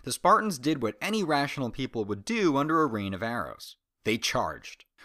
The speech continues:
racing towards the Persian infantry, colliding into them with their massive shields. Such was the ferocity of this attack that the Persians resorted to grabbing the Spartan spears away from them to sort of neuter the phalanx.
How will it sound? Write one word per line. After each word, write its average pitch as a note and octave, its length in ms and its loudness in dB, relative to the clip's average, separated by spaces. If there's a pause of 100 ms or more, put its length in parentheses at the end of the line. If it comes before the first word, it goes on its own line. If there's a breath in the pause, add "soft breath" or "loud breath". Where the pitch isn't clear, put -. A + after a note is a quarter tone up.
racing F#3 460 2
towards E3+ 260 2
the C#3+ 120 -6
Persian D3 360 0
infantry, B2 580 -4
colliding D3 600 -2
into C3+ 180 -2
them B2 220 -2
with A#2+ 100 -6
their A2 140 0
massive G2+ 500 -4
shields. - 640 -8 (580)
Such G3+ 300 0
was F#3+ 140 0
the G3 100 -8
ferocity E3 720 2
of G2 140 -6
this B2+ 180 -4
attack A#2 460 -4
that B2+ 140 -8
the D3 60 -4
Persians G3+ 600 -2
resorted C#3 500 0
to - 80 -6
grabbing C3+ 640 -2
the G#2 80 -4
Spartan A#2 400 -2
spears C#3+ 560 -2
away C#3 260 -2
from G2 300 -4
them B1+ 240 -12 (160)
to G#3+ 100 -2
sort G3+ 240 4
of B2+ 140 0
neuter C3 400 0
the G2 100 -8
phalanx. B2+ 640 -4